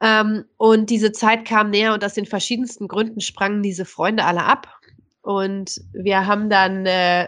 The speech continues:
sehr kritisch uns hinterfragt, ob das geht, dass wir, äh, zusammen so alleine irgendwie jetzt in Urlaub fahren oder ob wir das ganz abblasen. Äh, für mich war das ein ziemlicher Anker oder so ein Leuchtturm, dieser Ausblick auf diesen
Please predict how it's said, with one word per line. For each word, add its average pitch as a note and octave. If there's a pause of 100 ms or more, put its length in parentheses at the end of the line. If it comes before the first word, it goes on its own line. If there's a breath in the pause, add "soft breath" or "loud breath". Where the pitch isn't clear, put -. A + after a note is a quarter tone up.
sehr G#3+
kritisch G3+
uns F#3+
hinterfragt, F3+
ob -
das E3+
geht, G#3+
dass F3+
wir, F3+
äh, F3
zusammen F3+
so F#3
alleine F#3
irgendwie F3
jetzt E3
in D#3+
Urlaub C4
fahren B3+
oder F3+
ob D#3+
wir D#3+
das E3
ganz C4
abblasen. A3+ (480 loud breath)
Äh, F3+
für F3+
mich G#3
war F#3+
das G3+
ein F#3+
ziemlicher F3 (400 loud breath)
Anker G3
oder F#3+
so G3
ein F#3+
Leuchtturm, G3+
dieser F#3
Ausblick G3
auf F3
diesen F3